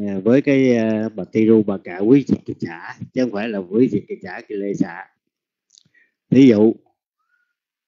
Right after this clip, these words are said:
mình bực tức là mình không nhớ ông đó tên gì. <laughs> Đó. Nhưng mà nên nhớ cái chuyện, ờ, quan trọng là cái hoài nghi mà lúc của mình lúc đó đó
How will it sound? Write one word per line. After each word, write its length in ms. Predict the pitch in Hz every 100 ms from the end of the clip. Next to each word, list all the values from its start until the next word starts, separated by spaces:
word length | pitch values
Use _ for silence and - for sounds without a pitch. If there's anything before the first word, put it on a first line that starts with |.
| _ _ _
mình 220 | 101 107 101
bực 120 | 101 -
tức 180 | 143
là 100 | 131
mình 180 | 107 104
không 220 | - 127
nhớ 140 | 131 143
ông 180 | 156 123
đó 140 | 131
tên 220 | 123 120
gì. 300 | 117 107 98 - - - _ _ _ _ _
<laughs> 1600 | 107 87 92 _ _ _ _ _ 78 113 - - _ _ 180 - 117 104 - _ - -
Đó. 200 | 113 117 - _
Nhưng 180 | 113 110
mà 80 | 107
nên 200 | 107 113
nhớ 140 | 117 139
cái 100 | 135
chuyện, 300 | 107 101 110
ờ, 600 | 104 101 98 98 95 95
quan 200 | 104 110
trọng 280 | 110 92 110
là 120 | 101
cái 120 | 110
hoài 240 | 117 101 98
nghi 220 | 110 110
mà 140 | 104 98 104
lúc 200 | 127 - 107
của 140 | - 107
mình 180 | 113 98
lúc 220 | 98 -
đó 200 | 117
đó 60 | 135